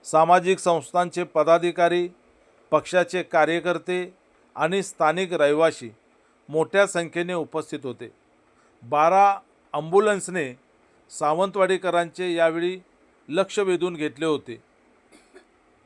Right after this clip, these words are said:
स्थानिक आमदार, स्थानिक कार्यसम्राट आमदार दीपकभाई केसरकर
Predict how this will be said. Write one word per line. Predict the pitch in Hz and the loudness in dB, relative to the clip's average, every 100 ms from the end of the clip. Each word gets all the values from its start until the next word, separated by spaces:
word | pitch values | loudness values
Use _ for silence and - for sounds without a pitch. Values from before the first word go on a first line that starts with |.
| _ _ _ _ _ - | _ _ _ _ _ -20
स्थानिक | - 165 165 190 185 | 0 4 4 2 0
आमदार, | 170 165 185 190 185 | -2 4 6 4 0
स्थानिक | 170 - 156 170 180 | -12 -2 0 0 2
कार्यसम्राट | 175 170 175 170 165 170 | 2 2 -2 -6 -2 -2
आमदार | 165 151 156 147 110 _ _ _ _ _ _ _ _ _ _ - | -2 -6 -2 -2 -4 _ _ _ _ _ _ _ _ _ _ -12
दीपकभाई | 139 180 185 170 175 190 | -4 0 0 0 0 0
केसरकर | 185 165 - 185 165 135 | -2 -4 -2 -4 -4 -8